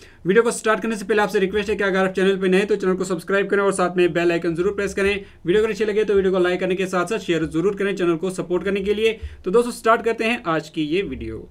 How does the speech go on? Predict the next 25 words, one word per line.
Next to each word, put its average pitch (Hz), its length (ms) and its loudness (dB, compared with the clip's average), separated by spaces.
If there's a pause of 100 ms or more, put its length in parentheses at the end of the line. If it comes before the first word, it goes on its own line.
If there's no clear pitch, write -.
(1200)
तो 208 80 -2
दोस्तों, 240 260 6
जम्मू 240 200 0
एंड 247 100 -2
कश्मीर 240 260 0
सर्विस 220 280 0
सिलेक्शन, 220 580 -2 (260)
अ, 180 100 2
बोर्ड 185 320 4
ने 190 500 6
तीन 220 320 -2
जनवरी 196 500 0
को 180 380 2 (260)
असिस्टेंट 202 400 -6
कंपाइलर 190 460 2
के 202 180 0
पोस्ट 180 600 0
के 185 160 4
लिए 185 240 4
जो 180 260 2
क्वेश्चन 180 340 -2
पूछा 180 320 0
था, 185 260 0
"During 175 300 4
civil 214 380 2